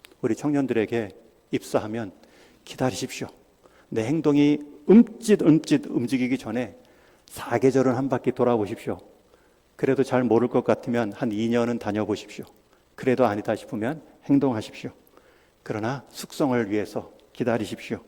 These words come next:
하나님께 기도하십시오. 하나님이 그 상황 가운데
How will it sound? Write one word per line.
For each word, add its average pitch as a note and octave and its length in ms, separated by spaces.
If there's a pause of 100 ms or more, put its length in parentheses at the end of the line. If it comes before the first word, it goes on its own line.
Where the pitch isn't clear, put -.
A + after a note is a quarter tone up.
(320)
하나님께 B2+ 420
기도하십시오. A#2 720 (500)
하나님이 A2+ 600 (340)
그 - 140
상황 A2+ 300
가운데 G#2 580